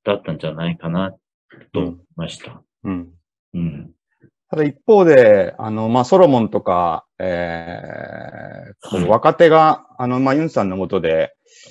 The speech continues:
Speaker 2: えー、これだけ若手が育った時期っていうのは、まあ、今の、あ、過去のジェフの流れ見ても、あんまりこうないぐらい若手がいっぱい出てきて、まあ、もちろんコロナの影響とか怪我の影響とかあったんですけど、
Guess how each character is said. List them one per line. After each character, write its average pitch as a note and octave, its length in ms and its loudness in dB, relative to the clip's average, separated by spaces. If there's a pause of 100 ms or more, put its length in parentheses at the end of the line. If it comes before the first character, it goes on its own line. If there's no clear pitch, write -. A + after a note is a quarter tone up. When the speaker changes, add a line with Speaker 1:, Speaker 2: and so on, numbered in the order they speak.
(180)
Speaker 2:
え E2 520 -2
ー、 - 40 -20
こ - 120 -2
れ D3+ 80 4
だ D#3+ 160 2
け D#3+ 260 4
若 D3 240 0
手 - 100 -4
が D3 100 -4
育 D3 200 -6
っ D#3 60 0 (140)
た F#2+ 120 0
時 G2+ 140 -8
期 - 120 -16
っ - 20 -16
て - 180 -14
い D#3+ 60 -10
う G2 100 -8
の F2 160 -8
は、 E2 380 0
ま A#2 120 -2
あ、 B2+ 40 0
今 D#3+ 180 0
の、 F#2 260 -4 (120)
あ、 A2 120 -4
過 E3+ 140 -2
去 D#3 120 0
の G#2 120 0
ジ A2 100 0
ェ C3 40 2
フ B2+ 100 -4
の F#2 220 -6 (240)
流 G2 260 -2
れ G#2 80 2
見 G2 140 -2
て F2 100 -2
も、 E2+ 400 -6 (340)
あ C3+ 120 2
ん F#3 120 0
ま F#3 80 2
り F3 120 0
こ E3 200 0
う - 20 0
な E3+ 160 0
い D3+ 80 0
ぐ G#2+ 120 0
ら E2+ 100 0
い F2+ 240 -6
若 F#2 240 -2
手 A2 80 -4
が G#2+ 80 4
い G2+ 60 2
っ F#2 40 -8
ぱ - 180 2
い - 20 2
出 A2 100 -4
て E2+ 120 -8
き - 100 -20
て、 G2 140 0
ま D3+ 100 2
あ、 C3+ 40 4
も C3 100 2
ち - 80 -2
ろ - 40 2
ん - 40 -2
コ G3 100 0
ロ G3 80 2
ナ G#2+ 60 -2
の F2 60 -4
影 F2 180 -4
響 G2 120 -4
と - 80 -10
か - 80 -14
怪 G2 140 -2
我 A#2 80 -2
の A2+ 60 -2
影 A#2 100 -4
響 B2+ 80 -4
と A2 80 -4
か E2 100 -2
あ D3 40 -2
っ - 80 -10
た - 120 0
ん F#2+ 60 -2
で E2 80 -12
す - 100 -20
け F2+ 120 -8
ど、 F2+ 260 -4